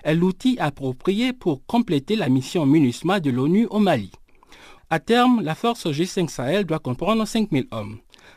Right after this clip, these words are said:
À la différence des casques bleus de la minusma, la force sahélienne aura la possibilité de s'affranchir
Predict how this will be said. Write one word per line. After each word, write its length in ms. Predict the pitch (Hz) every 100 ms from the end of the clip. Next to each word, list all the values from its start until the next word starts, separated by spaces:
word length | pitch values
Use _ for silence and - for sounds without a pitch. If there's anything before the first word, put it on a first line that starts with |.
| -
À 100 | 127
la 100 | 135
différence 480 | 151 - 165 170 -
des 140 | 143
casques 340 | 170 170 -
bleus 280 | 147 143 160
de 80 | 131
la 120 | 120
minusma, 580 | 127 135 143 202 226 220 _ - - 165
la 80 |
force 260 | 165 233 -
sahélienne 460 | 185 147 156 240 185
aura 160 | 160
la 120 | 165
possibilité 600 | 135 120 135 131 135 180 180
de 80 |
s'affranchir 760 | 139 117 - 113 113 190 208